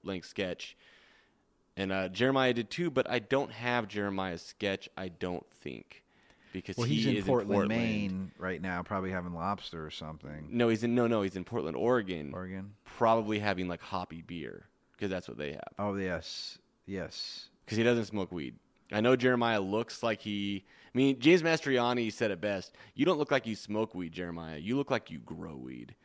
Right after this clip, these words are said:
Speaker 2: Ha.
Speaker 1: <laughs>
Speaker 2: And he doesn't. He's just, uh
Speaker 1: He, he's a fucking D N A Scientologist. Scientologist. He's a <laughs> D N A, yeah. He's a Scientologist.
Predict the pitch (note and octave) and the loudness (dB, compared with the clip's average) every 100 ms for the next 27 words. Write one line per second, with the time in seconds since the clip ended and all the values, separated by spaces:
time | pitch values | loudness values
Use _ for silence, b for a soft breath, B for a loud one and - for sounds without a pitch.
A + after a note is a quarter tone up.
0 | - - E3+ D#3+ D#3 - F#3+ E3 E3 C3+ | -8 2 6 8 8 8 8 8 6 4
1 | - B B C#3 D#3+ A3+ A3+ A#2 G2+ A2 | 0 B B -2 8 8 8 4 -2 -4
2 | - C3 - B2 A#2+ A#2 A#2 A#2 F#2 B2 | -4 -4 2 4 4 4 2 -2 -8 -4
3 | D3 C#3+ C3+ E3+ - B2+ A2+ C#3 C3 C3+ | -2 0 0 -2 -2 -2 2 2 2 0
4 | C3 G2 D2+ F#2+ A#1+ A#1+ - - G2 F2+ | 0 -4 -4 -8 -10 -12 -12 -4 -4 -2
5 | F2+ C#2+ D#2 - B2 A#2 - F3+ D#3 D3 | -6 -10 -10 -4 -2 0 4 6 6 4
6 | B2 G2+ - C#3+ B C3 B2+ G2 A#2+ A2 | 2 0 -4 -14 B -4 -4 0 2 2
7 | F#2+ G2 F2+ D#2 - | 2 -2 -2 -4 -10